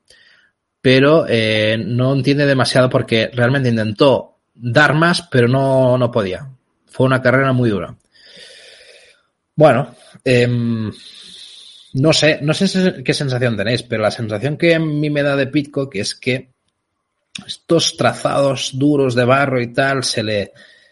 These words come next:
se le hacen duro para él. Yo creo que sí, ¿eh? Yo creo que a la larga,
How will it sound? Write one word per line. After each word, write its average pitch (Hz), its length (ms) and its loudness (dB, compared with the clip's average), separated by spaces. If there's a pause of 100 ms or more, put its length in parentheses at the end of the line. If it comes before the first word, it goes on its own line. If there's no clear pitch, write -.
(500)
se - 300 -6
le 98 400 0
hacen 127 320 0
duro 107 180 0
para 90 220 -2
él. 90 100 -10 (320)
Yo 117 180 -4
creo 147 200 2
que 95 100 -4
sí, 98 220 -4
¿eh? 139 160 -8 (100)
Yo 120 180 -8
creo 131 160 -2
que 120 140 -2
a 110 60 2
la 104 100 2
larga, 135 540 0